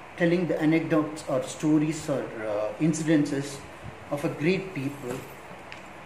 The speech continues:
who have shown this in the past.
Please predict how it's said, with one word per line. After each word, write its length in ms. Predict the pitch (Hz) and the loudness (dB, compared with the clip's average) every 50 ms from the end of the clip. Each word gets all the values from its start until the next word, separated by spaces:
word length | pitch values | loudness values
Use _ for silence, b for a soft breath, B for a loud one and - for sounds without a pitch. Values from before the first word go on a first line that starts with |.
| - - - - - - | -16 -16 -16 -14 -8 -6
who 280 | 226 220 202 160 - - | -2 0 0 0 0 0
have 300 | - 170 160 156 - - - - - - | 2 4 4 4 4 0 -8 -12 -14 -14
shown 440 | - - - - 196 196 208 - - - - - - - - - - - 147 135 | -10 -8 0 2 4 4 4 2 -2 -6 -8 -10 -12 -14 -16 -16 -14 -6 -4 -2
this 260 | 147 143 - - - - - - - - - - - - - - - - - - - - - - - - - | -2 -2 -4 -8 -10 -12 -14 -16 -16 -16 -16 -16 -16 -16 -16 -16 -16 -16 -16 -16 -16 -18 -18 -18 -8 -2 0
in 80 | 170 | 2
the 80 | 147 175 | 2 2
past. 520 | - - - - - - - - - - | 2 0 -2 -2 -4 -6 -8 -10 -10 -12